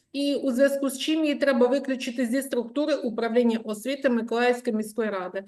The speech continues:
Оце ті основні зміни, які передбачені, е, у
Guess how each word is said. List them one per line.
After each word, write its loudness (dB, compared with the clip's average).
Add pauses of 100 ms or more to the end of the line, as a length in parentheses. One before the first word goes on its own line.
(260)
Оце 0
ті 0
основні 4
зміни, 2
які -2
передбачені, -2 (280)
е, -6
у 4